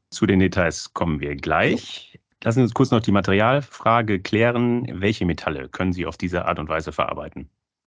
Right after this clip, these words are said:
Speaker 2: Also prinzipiell erstmal alle natürlich, die man als Draht von der Rolle bekommt und die geeignet geschmolzen werden können. Im Moment fokussieren wir uns auf Stähle und Nickel-Basismaterialien, also Inconel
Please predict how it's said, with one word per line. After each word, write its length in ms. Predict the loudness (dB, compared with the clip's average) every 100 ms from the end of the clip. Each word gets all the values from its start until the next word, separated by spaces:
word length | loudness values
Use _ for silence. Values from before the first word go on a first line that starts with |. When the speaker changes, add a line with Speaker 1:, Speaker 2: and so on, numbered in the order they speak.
| _ 0
Speaker 2:
Also 120 | 2
prinzipiell 340 | 2 4 4
erstmal 320 | 4 2 -2 0
alle 260 | 2 4 4
natürlich, 460 | 2 0 -2 -2
die 100 | -4
man 260 | -2 -2 -4
als 260 | -4 -8 -2
Draht 260 | 0 0
von 160 | 0 0
der 100 | 2
Rolle 200 | 2 2
bekommt 560 | -2 -6 0 0 0 -2
und 160 | -4
die 140 | -2 -2
geeignet 460 | -2 0 0 0
geschmolzen 600 | -2 0 -2 -2 -4 0
werden 240 | 0 0 -4
können. 460 | -2 2 2 2
Im 140 | 0 2
Moment 420 | 4 4 4 0
fokussieren 640 | -4 -6 -6 -4 0 0
wir 100 | 0
uns 240 | 0 -2 -2
auf 380 | -2 -2 -6 -14
Stähle 580 | -16 0 4 6 4
und 140 | 4 2
Nickel-Basismaterialien, 1200 | 2 0 0 0 0 -2 -6 -4 0 0 0 0
also 260 | -2 -2 -2
Inconel 680 | -2 -2 0 0 2 0